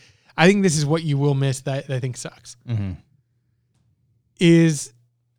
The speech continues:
Speaker 1: I am getting a real feeling of, like, social commentary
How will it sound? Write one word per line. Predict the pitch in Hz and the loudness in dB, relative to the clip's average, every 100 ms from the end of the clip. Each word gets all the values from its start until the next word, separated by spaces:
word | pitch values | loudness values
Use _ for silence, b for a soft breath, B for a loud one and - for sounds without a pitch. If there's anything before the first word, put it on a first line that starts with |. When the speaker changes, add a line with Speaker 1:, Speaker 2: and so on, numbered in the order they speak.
| _ _ | _ _
Speaker 1:
I | 180 202 214 214 - | 0 2 0 -4 -2
am | 165 175 | 0 0
getting | 151 156 151 143 | 0 0 0 0
a | 139 | 0
real | 135 143 143 | 2 2 0
feeling | - 143 143 143 | -2 -2 0 0
of, | 139 135 | -4 -4
like, | 135 131 - _ _ _ _ _ _ _ _ _ _ _ _ _ _ _ _ | -6 -6 -10 _ _ _ _ _ _ _ _ _ _ _ _ _ _ _ _
social | - - 160 156 156 - 160 151 151 151 - _ _ _ _ _ _ _ _ - | -10 -4 0 0 0 0 0 0 -2 -6 -12 _ _ _ _ _ _ _ _ -10
commentary | - 147 175 190 196 214 240 226 | -4 -2 -2 -4 -6 -8 -10 -16